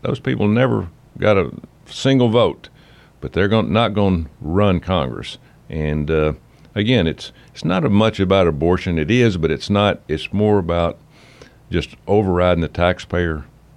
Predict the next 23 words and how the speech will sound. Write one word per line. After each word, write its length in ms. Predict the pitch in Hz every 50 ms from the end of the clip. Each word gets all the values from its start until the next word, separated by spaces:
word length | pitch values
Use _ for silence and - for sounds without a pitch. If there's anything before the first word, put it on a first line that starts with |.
| - _ _ _ _ _ _ _ _ _ -
and 140 | 78 76 71
spending 360 | - - 104 104 101 95 90
their 140 | 90 87 82
money 280 | 78 82 85 90 87
on 140 | 82 80 78
something 420 | - - - 110 101 - - 98 92
that 160 | 87 85 -
they're 140 | 95 95 95
not 220 | 95 95 78 71
supposed 320 | - - - 101 95 82
to. 80 | - 82
V 280 | 85 90 98 139 143 127
A, 140 | 113 107
for 220 | 95 - - 80 76
instance, 440 | 76 73 - - 58 - - - - - - - - - - - - - - - - -
the 100 | 92 92
V 300 | 87 101 131 143 135 117
A 400 | 113 117 107 90 85 82 82 82 82 - -
is 140 | - 87 80
not 180 | 90 90 90 80
equipped 320 | - - - 120 - -
to 80 | 69 65
do, 240 | 60 55 50 50